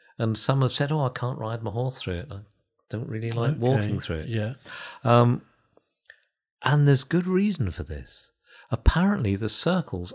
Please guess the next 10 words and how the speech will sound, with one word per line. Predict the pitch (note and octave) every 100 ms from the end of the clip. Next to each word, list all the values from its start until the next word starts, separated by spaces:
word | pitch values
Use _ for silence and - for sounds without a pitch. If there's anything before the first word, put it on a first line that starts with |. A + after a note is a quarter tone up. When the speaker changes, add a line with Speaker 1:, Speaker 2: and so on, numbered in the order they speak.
| -
Speaker 1:
are, | A2+ A2+ A2+ A2+ - _ _ _ _ _ _ _ _ _ _ _
or | G2+
the | F#2
stones | - - F3 C3+ F2 G#2 A2+ -
are, | A2+ A#2 A#2 A2+ _ _ -
the | A#2+
bodies | - C#3+ E3+ E3 -
of | B2+
fallen | - - - D#3+ E3+ D#3+ C#3+ C#3 C#3
women | D#3+ C3 F#2+ D#2